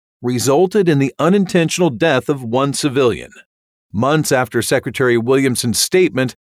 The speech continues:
U S-led coalition investigators concluded that no coalition strikes were conducted in the geographical area that corresponded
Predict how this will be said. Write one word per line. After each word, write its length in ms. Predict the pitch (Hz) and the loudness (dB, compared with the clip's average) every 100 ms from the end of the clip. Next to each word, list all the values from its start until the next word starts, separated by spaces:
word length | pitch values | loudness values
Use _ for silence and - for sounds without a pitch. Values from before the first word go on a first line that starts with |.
| _ | _
U 260 | 123 180 233 | -6 -2 2
S-led 520 | 233 - 139 156 147 | 2 0 2 2 2
coalition 600 | - 156 143 139 143 139 | -2 0 2 2 2 0
investigators 840 | 123 117 185 185 139 120 127 127 - | 0 0 0 0 -2 0 0 -2 -2
concluded 600 | 131 104 - 156 165 127 | -4 -2 -2 0 2 2
that 240 | 143 139 - _ _ | 0 0 -6 _ _
no 280 | 110 131 202 | -2 2 2
coalition 640 | 208 190 170 160 156 - 117 | 0 2 2 4 2 0 -4
strikes 520 | - 180 190 180 - | -2 0 2 0 -4
were 100 | 139 | -6
conducted 760 | - 123 98 180 226 - 139 123 | -4 -6 -2 -2 -2 -4 -6 -4
in 100 | 117 | -4
the 80 | |
geographical 800 | 110 131 131 110 123 123 101 113 - | -4 -4 -2 0 0 -2 -4 -8 -4
area 340 | 151 165 147 135 | 0 0 2 2
that 220 | 117 - | 0 -4
corresponded 1080 | - 170 196 196 - - 185 196 113 113 | -6 0 2 2 -2 0 2 2 0 -2